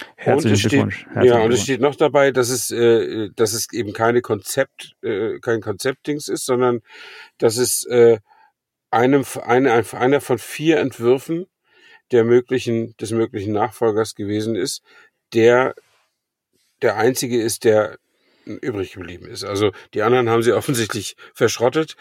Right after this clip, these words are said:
Speaker 2: Das heißt, dieser, den wir jetzt sehen können, war zumindest so ernst geme-, äh, am ernstesten gemeint, sagen wir mal so.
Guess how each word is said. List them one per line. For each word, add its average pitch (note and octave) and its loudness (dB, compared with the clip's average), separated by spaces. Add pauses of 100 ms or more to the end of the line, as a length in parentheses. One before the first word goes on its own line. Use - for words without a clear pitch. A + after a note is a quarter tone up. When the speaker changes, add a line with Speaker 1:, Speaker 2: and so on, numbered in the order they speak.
(120)
Speaker 2:
Das A2+ -2
heißt, A#2 2
dieser, C3 0
den A#2 2
wir A2 2
jetzt G#2 0
sehen B2 2
können, B2 -2 (440)
war A2 0
zumindest A2+ -2
so A#2 2
ernst G#2+ -2
geme-, G2 -6
äh, G2+ -4 (280)
am G2 -8
ernstesten A#2 -4
gemeint, F2 -6 (420)
sagen F#2+ -2
wir F#2+ 0
mal F#2+ -2
so. E2+ -4